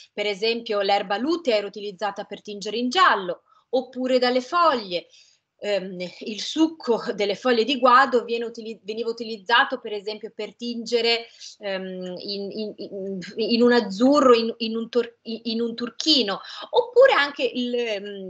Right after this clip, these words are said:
le sostanze che venivano tratte dai fiori, come, eh, il succo della viola, oppure la polvere di zafferano per tingere in giallo, o ancora la ginestra, sempre per, sempre per tingere in giallo.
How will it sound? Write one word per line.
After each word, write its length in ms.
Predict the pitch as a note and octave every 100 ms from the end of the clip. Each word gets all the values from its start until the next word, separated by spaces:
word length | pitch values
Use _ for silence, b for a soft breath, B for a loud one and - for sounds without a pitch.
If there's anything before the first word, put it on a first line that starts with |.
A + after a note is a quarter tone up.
| F3
le 100 | G3
sostanze 600 | - A#3+ - B3+ D4 C#4+
che 320 | G#3+ A#3 - _ _ _ _ _ _ _ - -
venivano 460 | F#3 G3 G3+ G#3+ G#3
tratte 300 | A3 A3 A#3
dai 160 | B3+
fiori, 500 | B3+ F4+ D#4 G#3+ F#3
come, 540 | _ B3 A3+ A3 A#3 C4 B B
eh, 260 | F#3+ F#3+ F#3+
il 120 | G3
succo 360 | - A3+ - G#3
della 240 | G3 G3+
viola, 560 | F#3 G3 A#3+ A#3+ F#3+ -
oppure 480 | - A#3 A3+ A3+ A3
la 120 | G#3
polvere 380 | A3+ G#3+ G#3 G3+
di 160 | G3+ F3
zafferano 600 | G#3 G3+ G#3+ G3 G3+ G3+
per 160 | G#3
tingere 380 | G3 G#3 F3 G3+
in 140 | G3+ G3
giallo, 520 | G#3+ G#3 C#4+ G#3+ G3+
o 160 | C4 B3
ancora 380 | A3+ A3 A#3 G#3
la 120 | G3+
ginestra, 560 | G3 A3 C#4 D4 G#3+
sempre 340 | G3+ G#3 F#3+ F#3+
per, 220 | G3+ F3+ _
sempre 420 | - A3 A#3 A3
per 180 | G3+ G3
tingere 360 | G#3 F#3+ F#3+
in 140 | F3+ F3
giallo. 460 | E3+ D3+ - E3